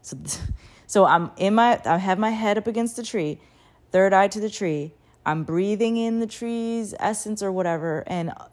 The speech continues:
pulling up from the roots to do the grounding exercise. And then all of a sudden,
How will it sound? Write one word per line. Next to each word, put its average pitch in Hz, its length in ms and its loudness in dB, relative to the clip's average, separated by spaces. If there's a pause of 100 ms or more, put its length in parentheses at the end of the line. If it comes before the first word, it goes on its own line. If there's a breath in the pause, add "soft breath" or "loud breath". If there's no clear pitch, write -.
(180)
pulling 208 300 2
up - 160 -6
from 202 140 -4
the 190 60 -4
roots 196 260 -4
to 175 100 -10
do 185 100 -6
the 170 80 -4
grounding 185 440 -2
exercise. 151 540 -6
And 165 180 -6
then 165 120 -6
all 180 260 0
of 196 100 -6
a 214 80 -4
sudden, 196 580 -4